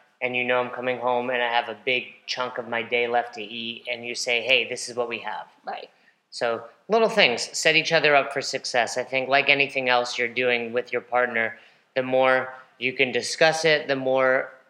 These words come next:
Speaker 1: you can do it together, and the more you can just basically help one another,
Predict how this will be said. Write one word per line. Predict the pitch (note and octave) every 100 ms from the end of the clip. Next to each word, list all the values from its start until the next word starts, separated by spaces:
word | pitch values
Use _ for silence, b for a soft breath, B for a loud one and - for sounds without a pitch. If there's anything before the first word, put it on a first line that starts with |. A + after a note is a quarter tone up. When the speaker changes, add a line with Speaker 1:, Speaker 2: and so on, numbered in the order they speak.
| _ b _ _
Speaker 1:
you | B2 B2+
can | C3+ A#2+
do | C3
it | C3 C3
together, | A#2+ A#2+ B2 C3 B2+
and | C#3 B2 A#2
the |
more | A#2 A#2 A#2+ B2 B2 A#2+
you | A#2+ A#2+
can | - A#2+ A2+ A2+
just | A#2 G#2+ -
basically | A#2+ - A#2+ A2
help | B2+ B2
one | A#2+ A2
another, | G#2+ G#2 G#2+